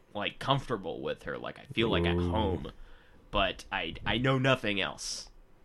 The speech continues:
Speaker 2: Hey.
Speaker 1: Yeah. I,
Speaker 2: <laughs>
Speaker 1: I really like this recovered memory kind of shit because it,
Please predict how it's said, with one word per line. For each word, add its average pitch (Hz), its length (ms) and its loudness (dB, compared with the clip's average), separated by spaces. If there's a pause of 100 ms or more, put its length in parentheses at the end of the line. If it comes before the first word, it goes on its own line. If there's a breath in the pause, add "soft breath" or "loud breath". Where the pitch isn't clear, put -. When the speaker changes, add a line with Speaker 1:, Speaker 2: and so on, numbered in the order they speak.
(260)
Speaker 2:
Hey. 80 500 0
Speaker 1:
Yeah. 90 220 8
I, 170 720 12
Speaker 2:
<laughs> - 20 12
Speaker 1:
I 165 120 12
really 240 260 10
like 165 260 8
this 247 160 2
recovered 147 480 4
memory 98 480 2 (540)
kind 95 240 0
of 82 80 -4
shit - 280 -2
because 107 420 6 (340 loud breath)
it, 139 200 6